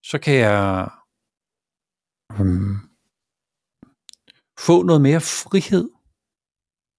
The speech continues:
og jeg vil faktisk opdage noget mere meningsfuldhed. Fordi jeg opdager, at, at det er jo sammen med andre mennesker, at det hele foregår, og det er at få ting til at ske sammen med andre mennesker,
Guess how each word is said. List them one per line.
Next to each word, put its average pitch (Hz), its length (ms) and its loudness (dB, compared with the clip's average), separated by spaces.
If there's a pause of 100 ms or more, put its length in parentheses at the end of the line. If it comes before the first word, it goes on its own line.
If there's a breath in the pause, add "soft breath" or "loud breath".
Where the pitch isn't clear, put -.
(480)
og 127 120 2
jeg 117 100 4
vil 117 100 2
faktisk 143 560 -2 (260)
opdage 143 600 0
noget 117 240 4
mere 110 840 4 (680)
meningsfuldhed. 113 1000 2 (1400)
Fordi 117 140 0
jeg 117 80 2
opdager, 123 600 2
at, 104 300 -4 (160)
at - 220 -6
det 107 60 4
er 95 40 4
jo 92 100 0
sammen 110 380 -2
med 98 200 -2 (120)
andre 110 280 -4
mennesker, 104 520 -2
at 101 140 -4
det 95 80 -2
hele 104 180 0
foregår, 95 580 -2
og 104 120 0
det 104 160 2
er 98 140 0 (400 loud breath)
at 107 120 -4
få 113 80 -2
ting - 260 0
til 107 100 -2
at 90 60 -2
ske 156 360 2
sammen 107 400 -2
med 101 200 -2 (100)
andre 104 200 -2
mennesker, 98 380 -4